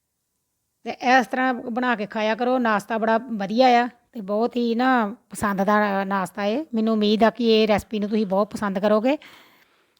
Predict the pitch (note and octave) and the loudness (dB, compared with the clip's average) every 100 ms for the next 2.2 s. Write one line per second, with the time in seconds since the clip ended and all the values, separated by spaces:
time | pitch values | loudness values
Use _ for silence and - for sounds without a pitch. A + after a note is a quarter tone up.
0 | B3+ A#3 A#3+ A#3 A3+ B3+ B3+ A#3+ A#3+ A3+ | 2 6 8 6 4 2 2 2 2 2
1 | A3+ G#3 A#3+ A3 A#3 A#3 A#3+ G3+ A#3 A3+ | 2 2 2 2 0 0 -2 0 2 2
2 | G#3+ A#3+ | 2 -2